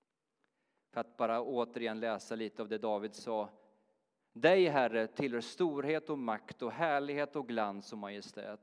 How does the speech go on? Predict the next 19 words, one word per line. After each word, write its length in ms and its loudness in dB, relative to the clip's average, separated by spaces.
Ja, 240 -2
allt 420 0
i 40 -8
himlen 460 -8
och 100 -16
på 80 -14
jorden. 400 -14
Ditt 420 0
är 140 6
riket, 420 -2
Herre, 380 -6
och 120 -4
du 380 4
är 60 6
den 140 0
upphöjde 500 0
härskaren 500 -2
över 160 -4
allting. 560 -6